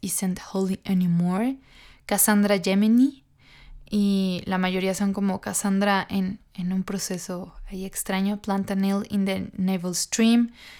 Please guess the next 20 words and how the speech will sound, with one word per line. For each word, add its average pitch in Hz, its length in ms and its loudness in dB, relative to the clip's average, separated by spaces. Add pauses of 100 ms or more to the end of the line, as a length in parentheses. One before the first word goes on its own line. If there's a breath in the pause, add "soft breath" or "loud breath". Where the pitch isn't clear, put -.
(420 loud breath)
um, 190 680 2 (220)
con 180 220 -2
Sappho, 208 500 2
Mul-, 196 340 -2 (100)
Multiple, 220 640 2 (340 soft breath)
Exposed 190 640 2
Wounds, 254 680 4 (160)
bueno, 185 280 0 (640)
está 196 180 -2
un 190 80 0
poco 190 240 -4
de 180 100 -2
lo 175 140 -4
que 180 80 -8
les 175 180 -8
contaba 185 400 -4
de 185 60 -8
esta 180 160 -8
historia 180 340 -2
macabra. 170 540 -4